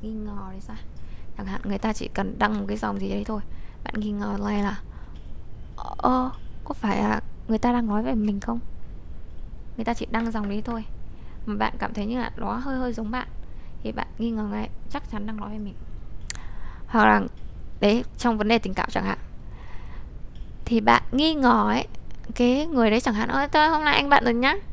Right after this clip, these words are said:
Đấy, bạn nghi ngờ. Sao lại bận? Vừa nãy mình thấy, vừa nãy vẫn bình thường mà vẫn, vẫn kiểu chưa bảo bận ấy, mà bây giờ tự nhiên bảo bận. Là sao? Có phải là có người khác hay không? Có sự nghi ngờ,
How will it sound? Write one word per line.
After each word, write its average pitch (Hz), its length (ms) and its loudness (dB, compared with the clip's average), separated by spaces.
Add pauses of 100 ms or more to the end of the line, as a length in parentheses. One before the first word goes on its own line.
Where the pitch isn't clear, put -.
(600)
Đấy, 202 100 -6
bạn - 160 -6
nghi 226 120 -8
ngờ. 202 160 -4 (720)
Sao 277 220 -2
lại - 120 0
bận? 226 180 -2 (880)
Vừa 214 220 4
nãy 220 220 0
mình 254 340 0
thấy, 202 340 0 (2250)
vừa 196 160 2
nãy 226 160 2
vẫn 262 220 -4
bình 208 180 0
thường 202 300 0
mà - 60 -4
vẫn, 233 340 -2
vẫn 277 260 -4
kiểu - 280 -6
chưa 254 140 0
bảo 208 140 2
bận 208 200 0
ấy, 247 100 0
mà 233 140 0
bây 214 140 0
giờ 214 120 -2
tự - 160 -4
nhiên 214 140 0
bảo 208 120 0
bận. 196 140 -2 (800)
Là 202 140 2
sao? 214 320 -4 (1300)
Có 208 140 -6
phải 202 240 -6
là 190 100 -6
có 190 80 -8
người 214 180 -4
khác 226 220 -6
hay 254 100 -8
không? 220 240 -6 (200)
Có - 80 -8
sự 214 220 -8
nghi 214 120 -2
ngờ, 208 280 0